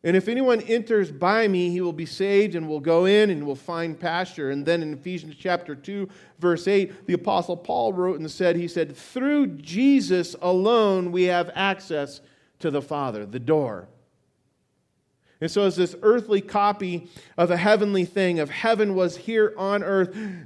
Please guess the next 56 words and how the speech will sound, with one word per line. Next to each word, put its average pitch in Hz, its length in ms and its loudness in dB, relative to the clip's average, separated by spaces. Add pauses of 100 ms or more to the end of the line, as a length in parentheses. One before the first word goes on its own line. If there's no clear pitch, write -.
God 208 240 8
was 214 180 6
making 202 320 2
it 180 60 -4
very 190 260 2
clear 190 300 0
there's 165 160 -2
only 165 220 -2
one 196 360 -2
way 202 220 0
in 196 380 -2
and 160 200 -6
there's 156 180 -4
only 170 460 -4 (440)
one 160 220 -2
person 160 480 -6
that 117 220 -8
can 117 180 -10
go 120 220 -4
in, 107 180 -6
one 120 180 -8
type 139 340 -8
of 107 140 -20
person 101 380 -12
that 98 180 -14
can 98 160 -14
go 92 220 -12
in. 87 160 -16 (260)
And 170 140 2
in 170 60 2
regards 185 460 4
to 156 100 -6
the 180 160 -2
issue 185 260 -4
of - 80 -8
heaven 180 400 -4
being 180 300 -2
this 156 180 -8
exclusive 185 880 -8
place, 196 400 0 (300)
it 180 80 2
was 170 240 0
an 170 180 2
exclusive 214 720 -8
place, 220 320 -4
the 185 100 -6
tabernacle, 190 680 -4
where 170 220 -4
only 208 280 0
the 196 160 -2
priests 208 400 -10
could 175 200 -20
go, 220 280 -2
the 131 100 -12
Levitical 175 500 -6
priests. - 600 -14